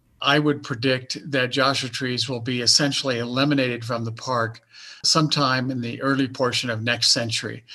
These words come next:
Right now, we're seeing an annual loss of Joshua trees on our three study sites in the park of around two percent. So you can extrapolate that ahead, uh, over several decades and see that if that trend continues,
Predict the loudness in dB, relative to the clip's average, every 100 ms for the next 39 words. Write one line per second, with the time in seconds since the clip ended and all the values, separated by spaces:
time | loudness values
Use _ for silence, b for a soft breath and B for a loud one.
0 | B B 2 2 4 4 4 2 2 2
1 | 2 2 0 -2 -2 2 2 4 2 -2
2 | -4 -6 -2 0 2 0 0 0 0 -2
3 | -6 -6 -4 -4 -2 -2 -4 -2 2 2
4 | 2 2 2 2 0 -2 -2 -10 -6 -2
5 | 0 0 -4 -4 -2 -2 -6 -10 -10 -4
6 | -4 -4 -4 -4 -4 -4 0 0 0 -6
7 | -8 -10 -12 B B B -2 0 2 0
8 | 0 -2 -2 -6 -10 -10 -4 2 2 2
9 | 2 0 0 0 0 -2 -4 -2 0 4
10 | 4 4 0 -4 -4 -2 -4 -4 -6 0
11 | 2 2 0 0 0 0 2 0 0 -2
12 | 2 2 2 0 -2 -4 -2 0 -2 -4
13 | -2 2 2 2 -4 0 2 4 2 0
14 | -2 -2